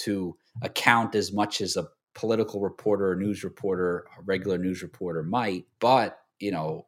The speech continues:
one of the whole premises of journalism is to hold people in power accountable. And so if it's not there, then people are not going to be held as accountable as they were before. But I think that's why it comes back to why it's important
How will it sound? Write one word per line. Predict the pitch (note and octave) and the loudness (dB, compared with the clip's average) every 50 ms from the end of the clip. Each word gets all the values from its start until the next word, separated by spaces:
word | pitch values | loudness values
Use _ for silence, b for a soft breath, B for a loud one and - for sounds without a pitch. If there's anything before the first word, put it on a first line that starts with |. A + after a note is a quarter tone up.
| _ _ | _ _
one | - G#2+ A2+ C#3 D3 | -6 4 4 6 6
of | |
the | C#3+ B2+ | 6 4
whole | - C#3+ C#3 - | 4 4 2 2
premises | - - B2+ C3 B2 - | 2 2 2 2 2 0
of | B2 A2+ | -2 -2
journalism | G2 G#2 A2+ B2 A#2 A2 G2+ G2 F#2+ | 4 4 4 4 4 2 2 0 0
is | F#2+ F2 - | -2 -4 -4
to | - F#2+ | -6 -2
hold | - G#2+ A2 G2+ E2 - _ _ | 0 0 0 0 -2 -6 _ _
people | - - G#2+ G2+ F#2 F#2+ F#2+ | -10 -10 -8 -8 -4 -4 -4
in | F#2 | -4
power | F2+ - - F2 F2 F2 F2 E2 | -2 -2 0 2 2 2 2 0
accountable. | D#2 - - - G#2 A2 G2 D#2+ C#2 C2 C2 C#2+ - _ B B F2+ B B B B B B - - | 0 -2 -4 -4 -4 -4 -4 -4 -6 -8 -10 -12 -12 _ B B -12 B B B B B B -12 -6
And | F2 E2+ E2+ E2 E2 - - | -4 -4 -4 -4 -6 -8 -6
so | - F#2 E2+ E2 D#2+ D#2+ D#2+ D#2+ | -4 -2 0 2 2 0 0 -2
if | D#2+ - - G2 | -2 -2 -2 -2
it's | F2+ - - | 0 0 0
not | F#2+ F#2+ G#2 - - | 0 0 0 2 4
there, | A#2+ C3+ C3 A2 G#2 G#2+ | 6 6 8 8 6 4
then | G#2 G2+ - F2 F#2+ G2 | 4 0 -4 -4 -4 -4
people | F#2 - G2 G#2 - - G#2+ | -4 -4 -6 -6 -2 2 4
are | G#2 G2+ | 4 4
not | G2+ G#2 G#2+ - | 4 4 2 4
going | - A#2 A2 | 2 2 2
to | G#2+ | 0
be | G#2 G#2 G#2 | -2 0 2
held | A#2+ A#2+ A#2 | 2 2 2
as | A2+ G#2 | 0 -4
accountable | G#2+ G#2 - A2 A2 A#2 A#2+ G#2 G#2+ G#2 G2+ | -4 -4 -2 0 0 0 0 2 4 2 2
as | G2 - | 2 2
they | G2 F#2+ | 0 2
were | F#2+ G2+ G#2+ G2+ | 2 2 2 2
before. | F#2+ F#2 - - D3 B2 E2 - - - - - | 2 -2 -2 0 2 2 2 0 -2 -8 0 2
But | B2+ B2+ | 4 6
I | - B2+ | 6 6
think | B2+ E3 - D#3+ D3 A#2 | 6 6 4 2 4 4
that's | C3 B2 A#2+ - - | 4 4 2 2 0
why | A#2 A2+ A2+ | 2 4 4
it | A2 G#2 - - | 4 4 2 -2
comes | - - G2+ G2 F2+ E2+ | -2 -2 -2 -2 -4 -4
back | - F2 F2+ F#2 F#2+ - - - - - | -4 0 2 2 0 0 -4 -12 -12 -8
to | F#2+ F#2 F2 E2+ E2 | -6 -6 -6 -6 -2
why | E2 E2 E2+ F#2 | 0 0 2 2
it's | F#2+ - - | 0 -2 -4
important | F#2+ F2 - _ - G2+ G2 F#2 F2+ F2+ D#2+ | -8 -8 -12 _ -2 -2 -2 -2 -2 -12 -14